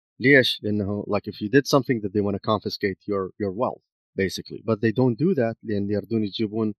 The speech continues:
يعني، أغنياء أكثر. But that was their problem. Our problem here in South Dakota، طبعًا، luckily,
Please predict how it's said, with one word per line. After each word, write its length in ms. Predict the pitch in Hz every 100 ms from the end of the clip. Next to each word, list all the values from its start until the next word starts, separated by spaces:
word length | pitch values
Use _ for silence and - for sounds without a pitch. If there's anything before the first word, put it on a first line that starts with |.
| _ _ _
يعني، 200 | 104 107 110
أغنياء 540 | 120 107 110 120 -
أكثر. 260 | 113 - - - _
But 120 | 123 120
that 160 | 208
was 160 | 214 110
their 160 | 127
problem. 380 | - - - 101 - -
Our 180 | 196 208
problem 380 | 180 170 143
here 320 | 110 139 98 95 _ _ -
in 120 | 107
South 300 | - 131 135
Dakota، 400 | 123 - 131 107
طبعًا، 360 | 104 101 107 104 - _
luckily, 680 | 110 113 143 165 117 101